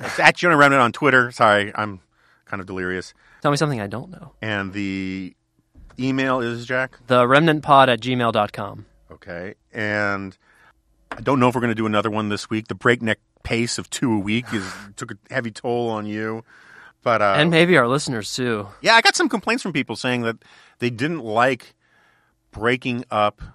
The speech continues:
Speaker 1: their pattern of listening to The Remnant once a week, which I thought was interesting, that it's already become a thing that they schedule time to do this once a week and doing it twice a week, you know.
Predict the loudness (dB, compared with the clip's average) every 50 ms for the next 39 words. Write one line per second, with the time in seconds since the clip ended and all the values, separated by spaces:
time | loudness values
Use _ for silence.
0 | _ _ _ _ _ _ _ _ _ _ _ _ _ _ _ -14 -10 -8 -8 -8
1 | -8 -10 -10 -4 -2 0 0 2 0 -2 -4 -6 -10 -14 -16 -16 -14 -12 -8 -6
2 | -6 -6 -6 -10 -10 -12 -12 -12 -14 -10 -8 -8 -8 -8 -10 -12 -12 -14 -14 -14
3 | -16 -18 -18 -18 -20 -20 _ _ _ _ _ _ -18 -16 -14 -10 -8 -8 -8 -8
4 | -12 -16 -16 -16 -16 -16 -20 -20 -18 -20 -20 -20 -20 -20 -20 -20 -18 -14 -14 -12
5 | -12 -12 -12 -14 -16 -16 -18 -18 -18 -18 -16 -18 -20 _ -20 -20 -20 -20 -18 -10
6 | -8 -6 -6 -6 -8 -10 -14 -18 -20 _ _ _ _ _ _ _ _ _ _ _
7 | _ _ _ _ -20 -16 -16 -16 -16 _ _ _ _ _ _ _ _ -20 -20 -18
8 | -18 -18 -18 -20 _ _ _ _ _ _ -20 -18 -14 -10 -8 -8 -4 -4 -4 -4
9 | -4 -6 -10 -10 -10 -10 -8 -8 -8 -8 -8 -10 -12 -14 -16 -16 -10 -8 -8 -6
10 | -8 -8 -10 -8 -10 -10 -8 -10 -10 -8 -6 -6 -8 -8 -10 -10 -10 -10 -10 -10
11 | -12 -10 -10 -10 -10 -10 -12 -12 -10 -10 -12 -12 -14 _ _ _ -20 _ _ _
12 | _ _ _ -18 -16 -14 -14 -14 -16